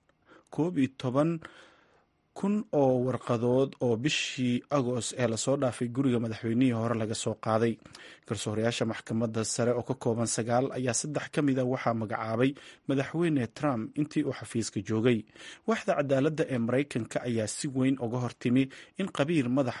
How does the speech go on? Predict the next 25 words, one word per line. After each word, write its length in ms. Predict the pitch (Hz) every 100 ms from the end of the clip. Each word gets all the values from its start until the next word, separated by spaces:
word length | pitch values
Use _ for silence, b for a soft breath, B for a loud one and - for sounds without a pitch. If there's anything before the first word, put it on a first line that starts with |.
| -
bannaan 400 | 113 113 131 143
uu 160 | 131
baari 360 | 104 117 131 127
karo 220 | - 127 135
in 160 | 160
ka 120 | 151 147
badan 320 | 131 135 147 147 B -
boqol 300 | 143 196 196 131
warqadood 640 | 113 - 113 113 117 -
oo 140 | 113 104
sir 260 | - 147 110
ah. 160 | 107 - - _ _ _ _ _ _ _ _ _ _ _ B B B B B B B -
Dadkii 440 | 202 - 196 196
laga 220 | 175 160
daadgureeyey 800 | 160 151 135 123 131 131 127 147
gobolka 460 | 143 147 127 - 143
Kherson 640 | 131 117 120 160 143 139 135
ee 80 | 123
koonfurta 480 | - 113 - 151 123 117
Ukraine 360 | - 143 135
ayaa 200 | 127 120
la 100 | 110
filayaa 500 | 113 - 143 131 131
in 160 | 135 131 113
goor 240 | 123 127